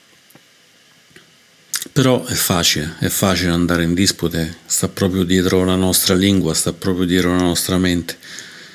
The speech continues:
Anche perché magari abbiamo passato una vita di,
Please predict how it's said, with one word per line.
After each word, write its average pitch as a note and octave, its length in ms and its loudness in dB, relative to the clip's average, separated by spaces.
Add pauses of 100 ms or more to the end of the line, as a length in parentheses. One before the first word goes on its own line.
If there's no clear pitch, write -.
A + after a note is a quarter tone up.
(880)
Anche G#2+ 280 2
perché F#2+ 280 2
magari G#2 340 4
abbiamo F#2 340 0
passato F#2 400 2
una F#2 160 2
vita G#2+ 360 2
di, F2 380 2